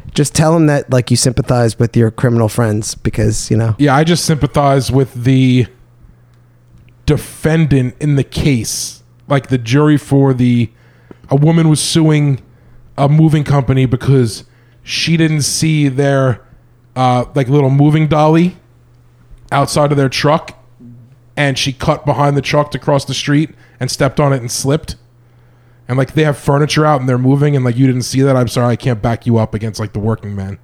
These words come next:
Speaker 1: Yeah, agreed.
Speaker 2: And they were like, "Okay, you're dismissed." <laughs> I was like, "Sweet."
Speaker 1: Yeah, there you go.
Speaker 2: <laughs>
Speaker 1: Yeah, you just have to be, like, controversial and they'll kick you out 'cause no jury, n-, you, when they're selecting a jury, they want, like, rational people. So if you act a little cuckoo,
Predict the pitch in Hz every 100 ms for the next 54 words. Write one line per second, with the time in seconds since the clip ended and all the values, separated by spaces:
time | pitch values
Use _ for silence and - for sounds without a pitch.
0 | _ 117 110 95 - 113 113 110 104 -
1 | - 120 127 139 196 226 220 214 - 214
2 | 214 214 196 185 220 - 185 - 196 -
3 | - 349 330 - - - 120 156 120 117
4 | 131 165 131 - 226 - 226 233 208 160
5 | 202 277 311 214 202 175 - 147 151 135
6 | 123 135 110 87 - 117 120 113 - 123
7 | 127 120 85 117 101 - - 123 135 127
8 | 143 139 127 127 - - 143 151 156 143
9 | 143 143 - 165 165 156 139 160 139 110
10 | 117 127 117 117 107 117 113 - 113 120
11 | 131 95 90 113 131 135 139 139 131 117
12 | - 139 120 110